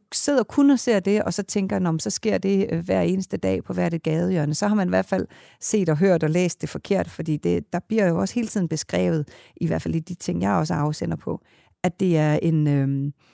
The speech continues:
at det er et trygt liv, vi lever, at det er, at Danmark er et, et, altså alt bliver, næsten alt bliver opklaret af de meget, øh, personfarlige, øh, forbrydelser. Men med det sagt, så er, har, som jeg siger til dig, så er jeg jo selv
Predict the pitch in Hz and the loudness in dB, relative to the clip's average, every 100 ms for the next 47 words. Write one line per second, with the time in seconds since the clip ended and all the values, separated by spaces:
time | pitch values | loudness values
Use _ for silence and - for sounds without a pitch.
0 | _ _ - - _ 175 - 160 147 - | _ _ -20 -20 _ -4 2 2 2 -2
1 | 196 - 175 240 214 196 170 - 170 180 | -4 -2 0 0 0 -2 -4 -2 0 0
2 | 185 190 170 160 151 - 143 156 - 165 | 2 2 2 0 0 -2 -6 -6 0 2
3 | 196 190 151 139 131 - - 131 - - | 2 0 0 0 -2 -8 -6 -6 -8 -20
4 | - 160 - 214 - 185 143 160 226 - | -12 -10 -2 -2 0 0 0 2 0 2
5 | 175 160 - 160 156 - - 151 151 156 | 0 0 0 0 0 -2 -2 0 0 0
6 | 156 160 175 - _ - - - - - | 0 0 0 -6 _ -20 -20 -20 -20 -2
7 | 180 175 165 - 196 170 170 151 156 160 | 0 0 0 -2 0 0 0 0 0 0
8 | 147 143 143 - 156 - 165 180 170 - | 2 2 0 -4 -8 -10 -4 -2 -2 -4
9 | 156 - _ - _ 196 202 208 202 262 | -8 -10 _ -20 _ 2 4 4 2 0
10 | - 208 208 - 247 214 196 202 214 208 | 2 0 0 0 2 4 2 -2 -4 -2
11 | 185 170 - 208 - 196 190 220 214 190 | -2 -2 -2 -4 -2 -4 0 0 2 0
12 | 175 254 247 | 0 0 -2